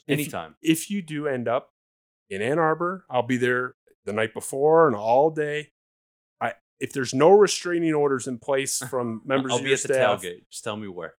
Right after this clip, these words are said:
Speaker 2: <laughs>
Speaker 1: Oh, you, so you're, you're gonna come to me. You're like, "Don't, don't come to, don't come to our thing. We'll, I'll come to you, Justin."
Speaker 2: Well, I mean, you're more than welcome to show up.
Speaker 1: I'll be nice. I'm nice to everybody. I invite, I invited Mister Edwards on the
Speaker 2: I
Speaker 1: show,
Speaker 2: know, I
Speaker 1: and I
Speaker 2: know.
Speaker 1: did not
Speaker 2: I'm working
Speaker 1: receive
Speaker 2: on
Speaker 1: an
Speaker 2: it.
Speaker 1: R S V P, or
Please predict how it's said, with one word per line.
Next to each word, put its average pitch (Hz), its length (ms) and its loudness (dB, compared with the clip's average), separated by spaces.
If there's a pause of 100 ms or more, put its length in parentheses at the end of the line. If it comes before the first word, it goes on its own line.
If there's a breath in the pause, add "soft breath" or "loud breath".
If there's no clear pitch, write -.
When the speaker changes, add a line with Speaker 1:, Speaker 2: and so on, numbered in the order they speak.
Speaker 2:
<laughs> 120 220 -8
Speaker 1:
Oh, 190 100 8
you, 220 220 4
so - 160 0
you're, 233 160 4
you're 233 160 4
gonna 226 120 4
come 208 220 6
to 170 80 0
me. 165 160 2
You're 127 160 0
like, 147 100 -4
"Don't, 175 140 2
don't 190 160 4
come 202 160 2
to, 180 80 -4
don't 180 240 4
come 190 160 4
to 143 60 -4
our 156 180 6
thing. 117 240 -4
We'll, 135 160 0
I'll 139 140 2
come 160 180 0
to 135 80 -4
you, 120 120 -6
Justin." 90 400 -12 (300)
Speaker 2:
Well, 104 140 0
I 92 180 -2
mean, 98 260 -10
you're 104 200 -4
more 98 200 -6
than 92 120 -10
welcome 87 360 -12 (160)
to - 80 -18
show 87 160 -4
up. 82 140 -8 (140)
Speaker 1:
I'll 311 160 4
be 330 160 8
nice. 330 400 0
I'm 269 120 2
nice 285 200 0
to 254 100 -4
everybody. 302 380 2
I 220 100 8
invite, 277 380 4
I 247 140 4
invited 262 420 2
Mister 226 420 6
Edwards 180 480 4
on 185 200 0
the 165 60 6
Speaker 2:
I 135 40 6
Speaker 1:
show, 135 200 4
Speaker 2:
know, 131 320 2
I 113 180 -6
Speaker 1:
and 202 120 2
I 220 60 6
Speaker 2:
know. 226 60 4
Speaker 1:
did 233 100 -2
not 220 220 2
Speaker 2:
I'm 226 40 -6
working 226 140 -4
Speaker 1:
receive 202 320 -4
Speaker 2:
on - 60 -4
Speaker 1:
an 185 40 -4
Speaker 2:
it. 190 60 -10
Speaker 1:
R 202 160 2
S 196 140 -4
V 208 100 -8
P, 233 240 -4
or 120 260 -2